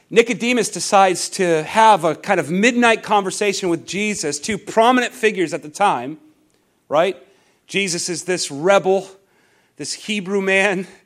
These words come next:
you know, walking through like John the Baptist, just upsetting the system everywhere he goes, everywhere he turns. He is just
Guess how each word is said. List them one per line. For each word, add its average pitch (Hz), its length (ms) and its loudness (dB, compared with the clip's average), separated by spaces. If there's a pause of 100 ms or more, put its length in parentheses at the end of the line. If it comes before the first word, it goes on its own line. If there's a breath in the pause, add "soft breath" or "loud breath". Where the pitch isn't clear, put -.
(380 soft breath)
you 175 100 -2
know, 175 280 2
walking 185 500 0
through 196 240 -2
like 175 220 0
John 185 320 0
the 170 60 -4
Baptist, 185 480 0
just 180 260 -6
upsetting 196 800 -2
the 156 80 -6
system 202 600 -2
everywhere 185 540 -2
he 170 120 -10
goes, 180 400 -2
everywhere 175 400 -2
he 170 140 -10
turns. 180 460 -4
He 175 120 -6
is 156 140 -4
just 160 320 -10